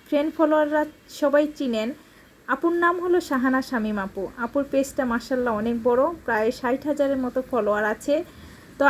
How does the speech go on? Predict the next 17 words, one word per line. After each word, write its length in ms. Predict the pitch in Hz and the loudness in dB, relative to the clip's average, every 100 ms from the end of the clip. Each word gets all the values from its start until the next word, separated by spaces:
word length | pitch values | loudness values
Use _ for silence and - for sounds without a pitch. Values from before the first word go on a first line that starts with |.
| 226 | 4
আপু 160 | 285 359 359 | 2 2 2
আসলে 300 | 349 359 349 359 349 - - - - - - - | 2 2 4 2 0 -6 -20 -20 -20 -20 -18 -4
আমাকেও 400 | 262 320 349 370 - | 0 2 4 2 4
ফলো 200 | 277 285 | 4 4
করে। 220 | 285 233 240 | 2 0 0
আমি 140 | 226 262 277 | -2 -2 -4
আপুকে 260 | 294 294 294 | -6 -8 -6
তেইশ 160 | 285 277 | -6 -4
সাল 140 | 311 302 | -2 -2
থেকে 160 | 302 302 | -2 0
আপুর 220 | 247 - 254 | 0 0 0
পেজটা 300 | 247 254 269 262 | 0 0 -4 -2
ফলো 200 | 247 233 226 | 0 0 0
দেওয়া 180 | 233 233 240 | 0 0 -2
আছে। 220 | - 254 262 226 | -2 0 0 -2
আমি 140 | 214 220 | -4 -6
আপুর 180 | 220 226 | -6 -6